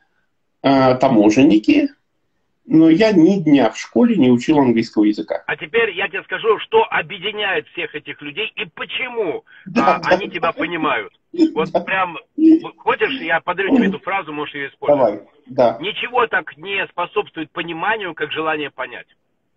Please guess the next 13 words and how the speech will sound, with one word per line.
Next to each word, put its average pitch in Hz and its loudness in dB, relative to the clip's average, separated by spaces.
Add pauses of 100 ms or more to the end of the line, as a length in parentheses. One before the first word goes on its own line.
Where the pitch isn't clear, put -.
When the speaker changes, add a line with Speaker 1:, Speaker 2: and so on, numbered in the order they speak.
(180)
Speaker 1:
Вот, - 0
м, 170 2
да, - -2 (100)
совершенно 285 2
Speaker 2:
Правда? - 2
Speaker 1:
точно. - -8 (240)
Speaker 2:
И 180 -12
в - -18
продажах, 196 -4
и 160 -10
в 151 -20
продажах 170 -4
Speaker 1:
Мгм. - -18